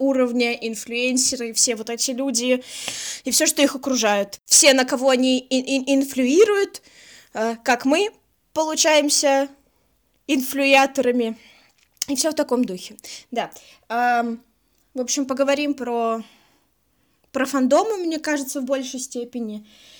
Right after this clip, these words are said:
И вообще про, ну, феномен, не знаю, может быть, популярности чуть-чуть затронем. Вот. Надеюсь, что мы это успеем, но как карта ляжет. А, первый мой вопрос к тебе, Даш. Как бы ты вообще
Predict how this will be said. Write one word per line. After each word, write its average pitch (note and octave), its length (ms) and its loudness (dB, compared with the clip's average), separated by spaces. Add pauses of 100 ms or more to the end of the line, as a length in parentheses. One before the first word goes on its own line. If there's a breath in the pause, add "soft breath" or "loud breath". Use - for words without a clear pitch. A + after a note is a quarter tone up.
(140 loud breath)
И B3+ 120 -6
вообще C4+ 400 -4
про, A3+ 500 -6 (440 loud breath)
ну, A#3+ 240 -4 (180)
феномен, A#3+ 500 0
не G#3+ 60 -2
знаю, G#3 260 -6
может G3 180 -10
быть, F#3+ 120 -14
популярности G3+ 680 -4
чуть-чуть - 360 -10
затронем. E3+ 520 -20 (680 soft breath)
Вот. F3+ 300 -20 (260)
Надеюсь, F#3 400 -8
что - 220 -4
мы G#3+ 140 -6
это G#3 160 -10
успеем, G4 560 0
но E4+ 500 -2 (920 loud breath)
как C4 220 -6
карта B3 320 -12
ляжет. F3+ 380 -10 (760)
А, B3+ 160 -4
первый D4 340 0
мой C4 140 0
вопрос C#4 320 0
к - 60 -14
тебе, C4+ 220 -2
Даш. B3 300 -4 (960 loud breath)
Как E4+ 220 0
бы G4 100 -2
ты E4 120 -4
вообще D4 540 2